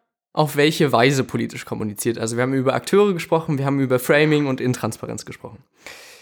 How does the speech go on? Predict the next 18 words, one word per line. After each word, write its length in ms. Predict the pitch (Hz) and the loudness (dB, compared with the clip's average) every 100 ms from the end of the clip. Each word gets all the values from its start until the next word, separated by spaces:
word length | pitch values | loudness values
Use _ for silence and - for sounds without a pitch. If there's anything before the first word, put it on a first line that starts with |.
| _ - | _ -4
Kommen 240 | 165 170 | 0 2
wir 80 | 175 | 4
jetzt 320 | 175 226 - | 2 0 -2
zu 100 | 208 | 0
der 140 | 175 | 0
Frage, 600 | 170 156 151 156 156 151 | 0 0 0 2 0 -2
<laughs> 20 | - | -2
was 460 | 160 165 143 - | 0 2 2 0
überhaupt 680 | 170 156 143 143 233 - - | -2 2 2 4 2 0 -2
kommuniziert 720 | - 135 139 127 - 131 123 | 0 2 2 0 0 -2 0
wird 300 | 135 170 - | 0 0 -2
und 320 | 262 160 139 | -6 -4 0
welchen 280 | 151 175 208 | 2 2 0
Stellenwert 880 | 185 165 185 160 127 127 135 - - | 0 2 2 2 0 0 -2 -8 -6
Themen 460 | 160 147 165 175 | -2 0 0 0
gegenüber 420 | 170 156 156 156 147 | -2 -2 0 2 2
anderen 360 | 143 123 120 | 2 0 -2
einnehmen. 540 | - 113 - 127 131 | -4 -4 -4 -4 -8